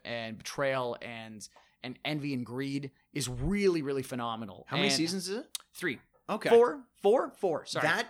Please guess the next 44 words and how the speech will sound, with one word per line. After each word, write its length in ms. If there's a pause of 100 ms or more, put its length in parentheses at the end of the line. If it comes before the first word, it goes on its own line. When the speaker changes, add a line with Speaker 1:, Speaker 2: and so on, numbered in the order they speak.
Speaker 2:
that's 280
one 220
that 120
I 120
wanted 420
to 100
love 280
so 280
badly. 380
Speaker 1:
Yeah. 60
Speaker 2:
So 180
if 120
you're 100
telling 240
me 100
that 120
it 60
gets 220
better 360
after 140
Speaker 1:
Oh, 120
Speaker 2:
the 60
first 260
season. 240
Speaker 1:
really 260
good. 240 (220)
Speaker 2:
Okay, 300
Speaker 1:
I 140
Speaker 2:
I'm 60
Speaker 1:
couldn't 240
stop 220
watching 280
it. 80
And 180
then 180 (100)
after 280
season 320
two, 280
it, 140
for 220
every 240
season, 500
it 160
was, 280